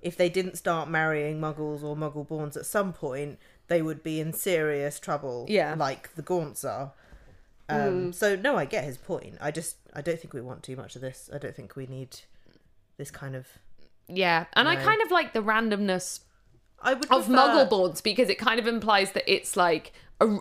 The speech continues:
Speaker 2: it almost implies, if you want to break it down to genes, that it's a random mutation, which I quite
Speaker 1: Yes.
Speaker 2: like. Like,
Speaker 1: I like
Speaker 2: yeah,
Speaker 1: that.
Speaker 2: wi-, that, that magic is a random mutation. I
Speaker 3: Yeah.
Speaker 2: really like
Speaker 1: Yeah.
Speaker 2: that.
Speaker 3: And I like
Speaker 1: Yeah.
Speaker 3: that as well, but then I just think that you surely have to have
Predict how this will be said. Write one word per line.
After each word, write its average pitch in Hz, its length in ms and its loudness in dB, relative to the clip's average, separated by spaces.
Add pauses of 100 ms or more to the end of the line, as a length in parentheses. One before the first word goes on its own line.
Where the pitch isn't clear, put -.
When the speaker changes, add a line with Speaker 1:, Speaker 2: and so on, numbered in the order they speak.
(160)
Speaker 2:
it - 200 0
almost 359 400 2
implies, 247 260 0
if 190 120 -14
you 202 40 -2
want 190 120 0
to - 20 -4
break 180 160 2
it 170 60 -4
down 180 140 4
to - 80 -8
genes, 190 260 -2
that 170 100 -2
it's 160 140 -4
a 175 220 2
random 185 340 2
mutation, 185 720 -2
which 208 160 4
I 247 100 4
quite 277 280 4
Speaker 1:
Yes. - 40 -6
Speaker 2:
like. 269 260 2
Like, - 260 0
Speaker 1:
I 202 140 4
like 196 140 8
Speaker 2:
yeah, - 140 8
Speaker 1:
that. - 0 -
Speaker 2:
wi-, - 240 4
that, 214 240 4
that 220 140 2
magic 254 340 4
is 233 100 2
a 220 60 2
random 208 360 4
mutation. 180 640 -2
I 339 100 8
Speaker 3:
Yeah. 233 100 6
Speaker 2:
really 190 200 4
like 240 200 4
Speaker 1:
Yeah. - 60 0
Speaker 2:
that. 269 60 6
Speaker 3:
And - 100 6
I 359 120 8
like 339 220 8
Speaker 1:
Yeah. - 80 -2
Speaker 3:
that 294 180 6
as 247 140 0
well, 294 160 6
but 196 160 -4
then 247 160 2
I 240 100 2
just 247 180 -6
think - 220 -6
that 240 120 -6
you 226 280 -10
surely 285 600 0
have 196 320 -2
to 220 80 -8
have 196 580 0